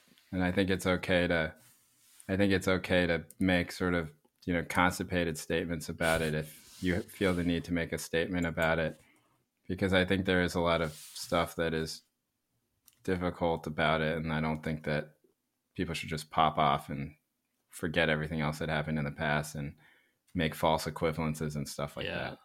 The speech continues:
Speaker 1: you know? And I think if you get blowback from that, then that's the fucking internet. You decide to hit pu-, send on that tweet, you know? Um, now, getting fired or whatever,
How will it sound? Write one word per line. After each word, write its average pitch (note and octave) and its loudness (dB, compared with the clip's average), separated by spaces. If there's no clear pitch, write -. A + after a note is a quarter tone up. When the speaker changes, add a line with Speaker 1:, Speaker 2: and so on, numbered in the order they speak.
Speaker 1:
you E2+ -6
know? D2+ 0
And F#2 4
I G2 8
think G#2 6
if F#2+ 2
you G2+ 4
get G2 6
blowback F#2+ 8
from G#2+ 4
that, G#2 6
then D#2+ 2
that's - -2
the D#2+ -8
fucking F#2 4
internet. E2 4
You D#2 0
decide E2 0
to D#2 -4
hit F2 -4
pu-, D#2+ -2
send E2+ 0
on E2 2
that C#2+ 0
tweet, D#2+ -2
you D2+ -4
know? D2+ 0
Um, D2+ 2
now, D#2+ 4
getting F#2 4
fired F#2 8
or E2 2
whatever, D2 2